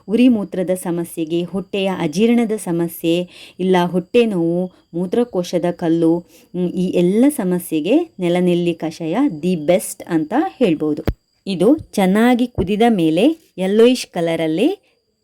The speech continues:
ಬರುತ್ತೆ, ಆವಾಗ ಕಷಾಯ ಆಯ್ತು ಅಂತ ಅರ್ಥ.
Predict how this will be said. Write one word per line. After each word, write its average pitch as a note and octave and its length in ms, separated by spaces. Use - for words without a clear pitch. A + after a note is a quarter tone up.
ಬರುತ್ತೆ, F3+ 840
ಆವಾಗ G3+ 340
ಕಷಾಯ F3 400
ಆಯ್ತು E3 360
ಅಂತ E3 280
ಅರ್ಥ. - 240